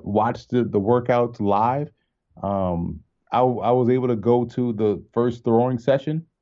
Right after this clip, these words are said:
Uh, the media was able to go to the first throwing session. I was there, uh,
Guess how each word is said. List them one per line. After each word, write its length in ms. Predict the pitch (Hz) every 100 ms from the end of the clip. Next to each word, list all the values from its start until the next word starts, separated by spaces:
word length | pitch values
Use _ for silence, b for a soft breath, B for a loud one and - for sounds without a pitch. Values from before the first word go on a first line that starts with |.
| _ _ _ 92
Uh, 360 | 92 90 92 - -
the 80 | 98
media 280 | 113 117
was 120 | 110 110
able 160 | 107
to 60 | 104
go 140 | 110
to 140 | 107 104
the 80 |
first 320 | 104 113 110 -
throwing 240 | 110 113
session. 500 | 113 120 120 123 120 b b b
I 120 | 101
was 180 | 104 95
there, 420 | 107 107 101 - _ _ -
uh, 380 | 90 92 90